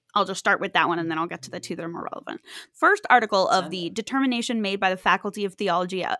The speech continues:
Speaker 1: at Paris in the year of our Lord thirteen ninety-eight regarding certain newly arisen superstitions. Um, so the
Speaker 2: Mm-hmm.
Speaker 1: whole thing is in the format of superstition,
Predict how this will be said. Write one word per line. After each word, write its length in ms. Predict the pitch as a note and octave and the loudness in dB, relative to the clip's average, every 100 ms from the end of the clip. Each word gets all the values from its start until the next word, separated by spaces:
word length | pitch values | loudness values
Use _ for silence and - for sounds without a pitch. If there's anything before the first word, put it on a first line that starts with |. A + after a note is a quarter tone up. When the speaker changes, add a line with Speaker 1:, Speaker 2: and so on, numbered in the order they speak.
| - | 2
Speaker 1:
at 200 | G#3+ - | 0 0
Paris 320 | G#3 F#3+ F#3+ | -4 -2 -2
in 80 | G#3 | -4
the 60 | F#3+ | -2
year 160 | F#3 | -2
of 80 | F#3 | -2
our 120 | F3+ | -2
Lord 240 | F3+ F3 F3+ | -2 -6 -4
thirteen 340 | F#3 F#3 G3 | -6 -6 -6
ninety-eight 360 | F3+ E3+ F3 E3+ | -6 -4 -6 -8
regarding 380 | F3 E3+ F3 F3+ | -4 -2 -2 -6
certain 360 | F3 - F3+ | -6 -6 -6
newly 300 | F3+ F3+ F3 | -8 -6 -8
arisen 340 | E3+ F3 E3+ E3 | -8 -8 -8 -8
superstitions. 1040 | - F3 E3 - D4+ F#4 G3 C4 - - _ _ _ _ _ _ - - - E3 | -10 -10 -12 -6 -2 -2 -2 -6 -8 -16 _ _ _ _ _ _ -20 -20 -18 -6
Um, 200 | A3+ G#3 | 0 0
so 80 | G#3 | 2
the 60 | A#3+ | 2
Speaker 2:
Mm-hmm. 80 | A#3+ | 4
Speaker 1:
whole 300 | D4+ D#4+ D#4 | 4 4 0
thing 280 | B3 A3+ A#3+ | -2 -2 -2
is 80 | |
in 80 | A#3+ | -2
the 80 | G#3 | -4
format 500 | G#3+ A3 G#3+ F#3 - | 0 0 2 0 2
of 360 | F3+ F3 E3+ F3+ | 2 2 -2 -6
superstition, 880 | - C#4 D4 - A#3+ A3+ G#3+ G#3+ | -4 -2 -2 -2 -4 -4 -4 -4